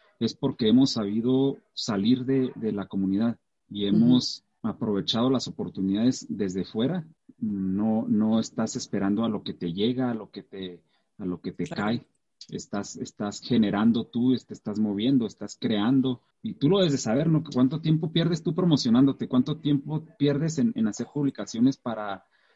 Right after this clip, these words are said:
Speaker 1: para redes sociales, para mandar correos para aplicaciones, en revisar las aplicaciones? Eh, ese hace, mm,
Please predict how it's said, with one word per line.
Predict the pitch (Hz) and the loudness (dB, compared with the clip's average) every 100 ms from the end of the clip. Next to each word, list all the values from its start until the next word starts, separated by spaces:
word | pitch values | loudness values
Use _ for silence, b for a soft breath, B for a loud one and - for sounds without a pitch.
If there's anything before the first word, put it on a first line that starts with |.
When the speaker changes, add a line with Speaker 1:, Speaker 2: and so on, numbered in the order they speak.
| _ _ | _ _
Speaker 1:
para | 117 110 | -2 0
redes | 110 123 127 | 2 0 0
sociales, | 117 - 127 147 131 | -4 -2 0 2 0
para | - 113 110 107 | -2 -2 2 4
mandar | 107 101 113 - | 4 4 0 0
correos | 127 123 127 | 2 2 2
para | 131 120 | 0 -2
aplicaciones, | - 104 - 95 - 135 151 139 127 - _ _ - | -2 -8 -6 -8 -6 -2 0 0 -4 -10 _ _ 0
en | 107 | 2
revisar | 101 104 98 - 110 127 | 2 2 0 0 0 2
las | 185 160 | 2 -2
aplicaciones? | 123 113 - 101 - 117 151 147 131 - _ _ _ - | -4 -8 -8 -8 -2 2 4 4 2 -2 _ _ _ -12
Eh, | 113 - | -10 -6
ese | 110 - | -6 -4
hace, | 123 123 - | -4 -6 -8
mm, | 240 117 104 | -4 -2 -2